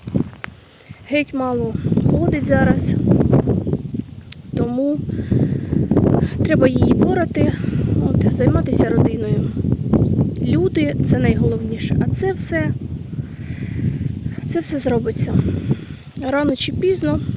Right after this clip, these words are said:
все зробиться, все буде нормально. Так що такі справи. В чоловіка батько з раком четвертої стадії. Зараз робимо хімію,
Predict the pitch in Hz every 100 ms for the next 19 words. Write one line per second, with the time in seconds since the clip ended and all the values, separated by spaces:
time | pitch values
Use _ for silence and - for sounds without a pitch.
0 | - - - 330 285 247 - 226 - -
1 | 214 214 208 202 214 233 - - - -
2 | - - - - - - - - - -
3 | 277 - 233 - - 233 - 226 220 208
4 | - 285 269 285 269 233 240 330 330 -
5 | 294 285 - - - _ - - - -
6 | - - - - - - - - 233 262
7 | 277 - - - - 254 247 247 240 -
8 | 240 226 226 220 - - - 180 - -
9 | - - - - - - - 220 - -
10 | 220 320 - 392 330 339 294 269